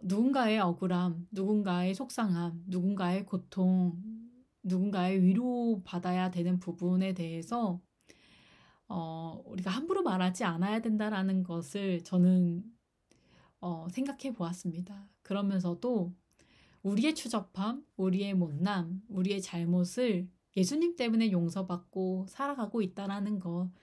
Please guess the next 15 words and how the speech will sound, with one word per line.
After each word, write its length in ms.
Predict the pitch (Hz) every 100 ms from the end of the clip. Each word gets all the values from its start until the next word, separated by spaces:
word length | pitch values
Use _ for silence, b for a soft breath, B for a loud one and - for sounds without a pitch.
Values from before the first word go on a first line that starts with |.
| B _
그것에 380 | - 196 190 214
감사하며 1000 | 185 175 180 214 185 165 175 233 185 185 - B B B B B B -
오늘 240 | 214 277
하루도 800 | 262 254 247 185 175 185 180 170 b b b -
잠깐이라도 1200 | - 190 185 - 269 233 175 160 214 226 170 175 _ _ _ _ 185
예수님 420 | 180 226 247 247
때문에 720 | 196 180 170 185 196 170 175 _
감사하며 920 | - 175 180 202 175 160 160 170 170 180 _ _ _ 185
예수님 440 | 175 220 220 226
때문에 520 | 208 180 175 214 190
그분을 380 | - 180 180 190
닮고 460 | 180 185 185 - 277
싶어, 720 | 247 233 - - 214 208 196 b b b b b b -
어, 420 | 196 190 170 - _ -
이렇게 680 | 226 226 - 208 190 180